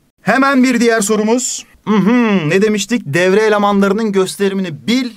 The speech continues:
ve devre elemanlarının nasıl bağlandığını bil. İkisini birleştirip bir soru yazmışım.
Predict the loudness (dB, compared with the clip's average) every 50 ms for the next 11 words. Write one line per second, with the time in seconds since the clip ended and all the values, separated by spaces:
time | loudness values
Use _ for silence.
0 | -16 _ _ _ _ _ -6 -4 -4 -2 -2 -2 -2 -2 0 0 0 0 0 -2
1 | -2 -2 -2 -2 -2 -4 -4 -4 -6 -8 -8 -10 -14 _ _ -8 -4 -4 -2 -2
2 | -2 -4 -4 -2 -2 0 0 0 0 0 0 -2 -2 -4 -4 -4 -6 -8 -8 -10
3 | -10 -10 -14 -20 _ _ _ _ _ _ _ _ _ -14 -12 -12 -10 -8 -6 -4
4 | -4 -2 -2 -2 -2 -4 -4 -6 -14 -14 -12 -12 -12 -10 -6 -4 -4 -4 -4 -4
5 | -8 -14 -14 -16